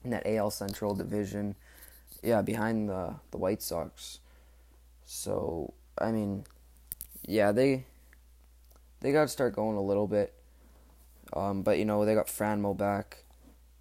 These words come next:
He was gone for a little bit. And, um, yeah, just, you know, good to see them have a win there. Now, next game here, we got, uh, Phillies at Boston. And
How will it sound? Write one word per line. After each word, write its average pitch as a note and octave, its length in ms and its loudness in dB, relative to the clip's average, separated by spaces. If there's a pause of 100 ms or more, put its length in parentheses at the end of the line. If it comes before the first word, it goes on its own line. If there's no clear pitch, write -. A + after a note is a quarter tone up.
(420)
He - 60 -6
was F#2+ 120 -4
gone G2 280 0
for - 140 -6
a F#2+ 60 0
little F#2+ 200 -2
bit. - 280 -2 (720)
And, F2 280 -8
um, F2 480 -6 (380)
yeah, G#2+ 220 0
just, - 400 -8 (400)
you - 60 -12
know, G2+ 140 -2
good G#2+ 200 0
to - 40 -6
see A2+ 180 0
them G#2+ 280 -2 (1500)
have A#2+ 120 -2
a A2 60 4
win A2 260 2
there. A2 320 0 (420)
Now, G#2+ 400 0 (100)
next A#2 320 -4
game A#2 260 2
here, A2+ 240 2
we G#2 100 2
got, G2+ 280 4
uh, G2 260 2 (140)
Phillies A#2+ 380 2
at - 200 0
Boston. A2+ 640 4 (760)
And C#2 500 -10